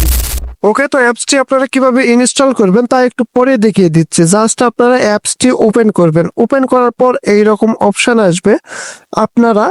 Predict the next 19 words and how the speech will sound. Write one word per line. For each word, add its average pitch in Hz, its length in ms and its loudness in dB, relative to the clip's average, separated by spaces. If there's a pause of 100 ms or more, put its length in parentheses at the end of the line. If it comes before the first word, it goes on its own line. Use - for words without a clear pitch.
(240)
যেই 240 280 4
অ্যাপসের 240 380 0 (100)
লোগোটি 202 380 2 (140)
বা 202 80 2 (140)
নাম 196 120 2 (120)
চেঞ্জ 254 200 2 (160)
করতে 233 280 0
চাচ্ছেন, 214 340 0 (500)
সেই 262 180 2 (120)
অ্যাপসের 226 460 0
উপরে 247 200 0 (100)
আপনারা 220 300 0 (180)
just 240 240 0 (120)
ক্লিক 285 200 0 (100)
করে 165 200 0
দিবেন। 143 220 -2 (1200)
ক্লিক 269 260 0
করে 302 160 0
দেওয়ার 269 180 0